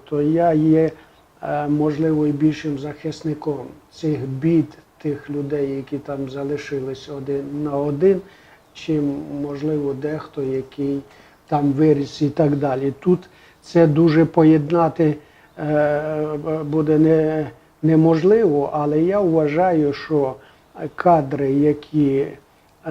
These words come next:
значить, там були, е, е, знають ці проблеми, е, їх максимум потрібно залучати в різних форматах, е,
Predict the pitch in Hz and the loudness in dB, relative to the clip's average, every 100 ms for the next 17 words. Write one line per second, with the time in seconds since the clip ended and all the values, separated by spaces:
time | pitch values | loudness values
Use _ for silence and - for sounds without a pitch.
0 | 143 139 147 147 - 143 - 82 82 80 | -2 0 0 0 -2 -4 -4 -10 -10 -12
1 | - 170 147 143 131 - _ _ _ - | -4 0 2 2 -2 -6 _ _ _ -10
2 | 151 139 160 160 151 139 139 156 160 165 | -6 0 2 4 4 2 0 -4 -8 -10
3 | 165 175 151 151 165 - 170 170 165 139 | -10 -10 -10 -10 -12 -12 -10 -10 -6 -2
4 | 147 165 151 147 139 - - 156 - 156 | 2 4 4 4 0 -4 0 0 2 2
5 | 147 175 226 196 143 139 - - _ _ | 4 4 4 2 0 -2 -8 -20 _ _
6 | - 160 160 170 170 156 156 180 - 160 | -12 -10 -8 -10 -6 0 2 2 0 0
7 | 190 - - 143 139 131 - 139 160 170 | 0 -4 -6 -4 -4 -8 -10 -6 -2 -2
8 | 151 139 135 139 143 143 160 151 156 139 | -2 -6 -6 -6 -6 -6 -6 -6 -2 0
9 | 151 160 139 143 139 - 156 143 139 117 | 4 4 2 -2 -6 -8 -6 -4 -4 -6
10 | 113 151 139 - | -10 -14 -14 -12